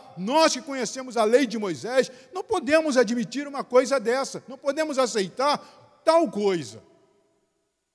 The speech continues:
É nesse contexto, somente nesse contexto, Jesus então vai proferir uma ou três parábolas.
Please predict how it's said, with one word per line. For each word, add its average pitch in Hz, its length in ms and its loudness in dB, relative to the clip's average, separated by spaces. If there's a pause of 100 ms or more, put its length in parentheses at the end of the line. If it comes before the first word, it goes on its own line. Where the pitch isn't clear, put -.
(200)
É 190 80 -12
nesse 254 300 -10
contexto, 147 680 -20 (1300)
somente 233 480 -8
nesse 269 460 -8
contexto, 175 540 -18 (920)
Jesus 160 340 -20
então 156 400 -18 (640)
vai 156 320 -10 (220)
proferir 143 580 -20 (720)
uma 285 500 -12 (600)
ou 185 180 -4
três 165 340 -14
parábolas. 107 540 -20